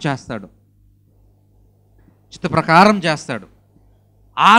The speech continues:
చిత్త ప్రకారాన్ని నువ్వు ఆల్టర్ చేసావనుకో, అటు ఇటు, your life will become miserable, గందరగోళం అయిపోద్ది. Do not alter the plans of God, but still be still and have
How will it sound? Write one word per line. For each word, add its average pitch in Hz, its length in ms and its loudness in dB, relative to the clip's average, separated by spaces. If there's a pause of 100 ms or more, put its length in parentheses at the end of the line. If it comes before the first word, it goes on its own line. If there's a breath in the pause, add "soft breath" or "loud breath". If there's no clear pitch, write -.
(120)
చిత్త 214 140 0
ప్రకారాన్ని 226 760 0
నువ్వు 196 380 -2
ఆల్టర్ 233 560 -2
చేసావనుకో, 185 680 0
అటు 202 440 0
ఇటు, 127 560 2 (360)
your 113 280 -4
life 160 220 -4
will 123 200 -4
become 113 380 -4
miserable, 110 600 -8 (640)
గందరగోళం 123 580 -2
అయిపోద్ది. 98 560 -6 (580)
Do 156 120 4
not 180 320 2
alter 139 480 4
the 127 160 0 (120)
plans 123 280 0
of 120 160 -2
God, 113 280 0 (100)
but 104 100 -6
still 143 540 -4 (200)
be 143 100 4
still 131 420 -2
and 113 260 -8
have 113 180 -6